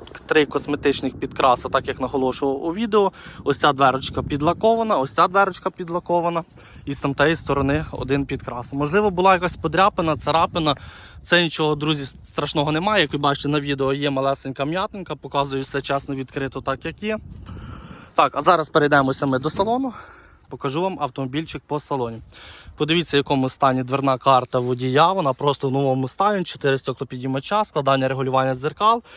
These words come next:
Топова музика Alpine Sound System,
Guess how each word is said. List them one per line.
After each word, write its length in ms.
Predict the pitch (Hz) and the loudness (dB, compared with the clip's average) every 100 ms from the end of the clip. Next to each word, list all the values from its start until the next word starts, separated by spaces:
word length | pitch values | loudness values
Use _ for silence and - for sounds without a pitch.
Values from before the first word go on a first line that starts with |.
| - - - - - _ | -20 -20 -20 -20 -20 _
Топова 360 | 202 190 165 170 | 2 4 4 2
музика 560 | 175 175 156 - 147 | 2 0 -2 2 4
Alpine 480 | 135 139 160 160 151 | 4 0 -2 0 0
Sound 520 | 139 - 147 156 - | 0 0 0 0 -4
System, 440 | 233 240 - 220 | -4 -4 -4 -4